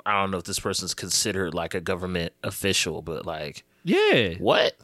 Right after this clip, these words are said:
Speaker 2: An election worker in Georgia, like, and being like, "Yo, you forged five thousand votes. You gotta admit that." And it's just like,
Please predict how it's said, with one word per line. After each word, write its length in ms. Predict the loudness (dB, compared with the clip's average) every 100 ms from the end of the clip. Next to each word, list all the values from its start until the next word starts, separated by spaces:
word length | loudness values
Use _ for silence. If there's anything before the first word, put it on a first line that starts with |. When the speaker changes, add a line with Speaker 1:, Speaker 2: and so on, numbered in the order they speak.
| 2
Speaker 2:
An 100 | 4
election 460 | 4 4 2 2
worker 320 | 2 2 2 0
in 140 | 0
Georgia, 580 | 2 4 4 4 2 4
like, 460 | 4 4 4 0 -4
and 100 | 0
being 160 | 2 2
like, 160 | 2 4
"Yo, 140 | 4
you 160 | 4 0
forged 480 | 2 4 4 4 0
five 260 | 0 2
thousand 320 | 2 2 2 2
votes. 280 | 2 2 0
You 60 |
gotta 220 | 2 2
admit 280 | 2 0 2
that." 260 | 0 0 -2
And 140 | -4
it's 100 | -4
just 180 | -6 -6
like, 280 | -2 -2 -2